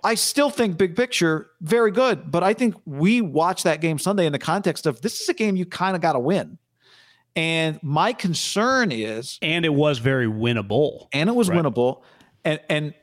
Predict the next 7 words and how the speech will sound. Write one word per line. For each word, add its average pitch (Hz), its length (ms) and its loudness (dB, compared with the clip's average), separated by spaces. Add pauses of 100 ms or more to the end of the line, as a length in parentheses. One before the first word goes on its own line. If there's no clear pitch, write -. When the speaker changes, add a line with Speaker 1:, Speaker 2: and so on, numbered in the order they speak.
(120)
Speaker 1:
and 147 360 -2 (600)
my 185 340 0
concern 214 760 0
is 135 240 0
in 131 200 0
that 165 260 -4
game, 127 580 -2